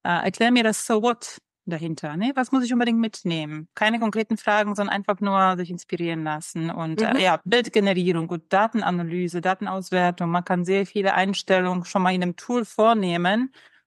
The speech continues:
Speaker 1: und das Tool sozusagen auf sich selbst zuschneiden.
Speaker 2: Mhm.
Speaker 1: Und, ähm, ja, das, was du gesagt hast, Martina, mit diesen kleinen, äh, Custom G P T Assistenten kann jeder für sich für bestimmte Aufgaben eine Mini-Version für, von Chat G P T erstellen.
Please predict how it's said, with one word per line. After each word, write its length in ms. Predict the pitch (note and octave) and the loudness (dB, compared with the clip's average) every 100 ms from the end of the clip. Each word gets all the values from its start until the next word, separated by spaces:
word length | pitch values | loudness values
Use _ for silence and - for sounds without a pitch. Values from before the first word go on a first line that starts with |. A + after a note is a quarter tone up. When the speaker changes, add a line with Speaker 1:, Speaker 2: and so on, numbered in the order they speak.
| - | -8
Speaker 1:
und 140 | F#3 | -4
das 180 | F3 - | -4 -6
Tool 240 | - A#3+ A#3 | -4 -2 0
sozusagen 560 | F#3+ - F3+ G3 G3 | 0 0 2 2 2
auf 160 | F#3+ E3 | 0 0
sich 160 | F3+ | -2
selbst 340 | F3 F3+ - - | -2 -4 -6 -4
zuschneiden. 840 | B3+ A3 - E3 D#3+ D#3+ E3 G#3 A3+ - - | -2 0 0 2 2 2 0 -2 -4 -12 -6
Speaker 2:
Mhm. 260 | G#3+ G3+ A3 | -2 0 2
Speaker 1:
Und, 320 | F#3+ F#3 - | 2 2 2
ähm, 220 | F#3+ F#3 | 2 2
ja, 220 | G3+ A3+ F#3 | 4 4 4
das, 160 | G3 | 2
was 100 | G3+ - | 2 0
du 80 | |
gesagt 300 | G3+ F#3+ A3 | 2 4 2
hast, 140 | - A3+ | 0 -2
Martina, 380 | G3 F#3 F#3+ F3+ | -2 0 0 2
mit 180 | F#3 F#3 | 0 -2
diesen 280 | F#3 F#3+ | -2 -2
kleinen, 460 | F3+ - F#3+ G3+ G3 | -2 0 0 0 0
äh, 260 | - F#3 F3 | 2 2 0
Custom 280 | - F#3+ G3 | -2 -2 -2
G 100 | F3 | -4
P 120 | F#3 F3+ | -6 -6
T 160 | G#3 | -2
Assistenten 880 | G3 F#3+ - F3+ F#3+ - G3 G3+ G3 - | -2 -4 -4 -2 -2 0 2 2 0 -2
kann 240 | F3 F3 | -2 0
jeder 340 | E3+ G3+ A3 | 4 4 4
für 160 | G3+ G3 | 2 -2
sich 320 | E3+ F#3+ G3 | 0 -2 -2
für 140 | - F3+ | -2 -2
bestimmte 440 | F3+ - F3+ F3+ | -2 -4 -2 0
Aufgaben 440 | F3 F3 F3 E3+ F3+ | -2 -2 -2 0 0
eine 200 | F3+ F3+ | -2 2
Mini-Version 960 | G#3 C4+ E4+ E4 A#3 F#3+ F3 F3 E3+ - | 2 4 6 6 4 2 4 2 0 -2
für, 300 | F3 D#3+ E3+ F3 _ | -4 -4 -8 -12 _
von 220 | - G3 F#3 | -2 -2 0
Chat 220 | - G3+ | 0 0
G 80 | - | 0
P 100 | F#3 | -4
T 160 | - A#3+ | -4 -2
erstellen. 840 | G3 - - F#3+ E3 D#3+ E3 F3+ | -2 -2 2 4 4 0 -4 -8